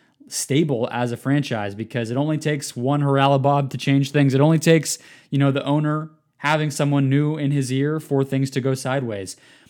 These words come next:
On the coaching side, Brooks, I think it was his time to go, but the Stan Van Gundy thing interests me because he was only here for one year, and it, it, it's not unlike what we saw the Suns try to do for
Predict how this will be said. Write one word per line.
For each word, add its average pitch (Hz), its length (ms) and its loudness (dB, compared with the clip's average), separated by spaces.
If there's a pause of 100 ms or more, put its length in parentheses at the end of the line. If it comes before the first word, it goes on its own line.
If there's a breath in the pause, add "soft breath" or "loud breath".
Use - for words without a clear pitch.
(160 loud breath)
On 165 200 2
the 240 80 0
coaching 196 360 2
side, 135 560 0
Brooks, 180 460 0
I 156 60 -4
think 139 180 0
it 139 60 0
was 127 160 -2
his 120 160 -8
time 113 240 -6
to 113 80 -6
go, 107 200 -4
but 131 200 -6
the - 40 -8
Stan 196 260 -4
Van 180 180 0
Gundy 143 280 0
thing 127 360 -6 (420 soft breath)
interests 151 580 -2
me 131 200 2
because 127 320 -2
he 139 80 -2
was 127 160 0
only 160 240 -2
here 139 240 2
for 135 160 -4
one 123 240 -4
year, 123 180 0
and 131 80 0
it, 151 320 -8
it, 170 220 -8
it's 151 200 -10
not 175 300 -4
unlike 156 580 -6 (260 soft breath)
what 135 180 -2
we 147 100 -2
saw 131 300 0
the 123 100 -6
Suns 151 320 -4
try 143 160 0
to 127 80 0
do 123 220 0
for 127 440 -2